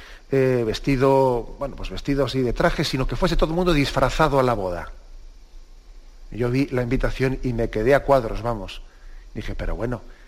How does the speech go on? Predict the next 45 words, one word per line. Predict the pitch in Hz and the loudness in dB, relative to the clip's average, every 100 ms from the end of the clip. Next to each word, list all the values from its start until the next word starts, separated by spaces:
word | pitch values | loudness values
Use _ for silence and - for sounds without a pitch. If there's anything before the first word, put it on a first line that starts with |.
| - - - | -20 -20 -12
el | 104 | -10
que | - | -2
ha | 123 | 0
hecho | 131 | 2
esto, | 131 - - | 0 0 0
¿qué | 143 | 0
quiere | 123 113 | 2 0
ser?". | - 120 - | 0 -2 -2
Sencillamente | - 110 120 127 143 170 - | -4 -4 -2 0 0 0 0
original, | 127 117 - 104 107 147 117 82 | 2 2 0 -2 0 2 0 -2
¿no? | 190 - - - - - | -6 -6 -10 -10 -12 -8
Buscamos | - - 139 160 | -4 0 2 4
la | 135 | 4
originalidad. | 123 - 110 110 143 151 | 2 0 0 2 4 4
Voy | 180 | 2
a | |
hacer | 196 185 | 2 2
una | 180 | 2
boda | 190 196 190 - - | 2 2 0 -10 -2
en | 127 | 0
la | 127 | 2
que | 165 | 2
todo | 180 | 2
el | 185 | 2
mundo | 180 170 | 2 4
vaya | 170 156 | 4 6
disfrazado. | 143 117 117 - 73 - - - - - - - - - - - - - - - - - - - | 4 2 0 -2 -6 -10 -14 -16 -18 -20 -20 -20 -20 -20 -20 -20 -20 -20 -20 -20 -20 -20 -14 -4
Puede | 135 | 0
parecer | 160 165 | 2 4
una | 156 | 4
barbaridad, | 131 123 107 139 180 | 4 4 2 0 0
pero | 180 | -2
es | - | -2
que | 131 | 0
eso | 143 | 2
lo | 143 | 2
acabo | 156 143 | 4 2
de | 123 | 2
ver | 120 113 | 0 0
yo | |
hace | 117 - | 0 0
pocas | 110 - | -2 -2
semanas. | - 135 139 92 - - - - - - - - - - - - - - - - - - - - - - - - - | -2 0 -2 -4 -12 -18 -20 -20 -20 -20 -20 -20 -20 -20 -20 -20 -20 -20 -18 -16 -14 -10 -10 -10 -16 -18 -16 -16 -6
O | - 120 | -2 4
cuando, | 131 127 131 123 - - | 4 6 4 4 0 -14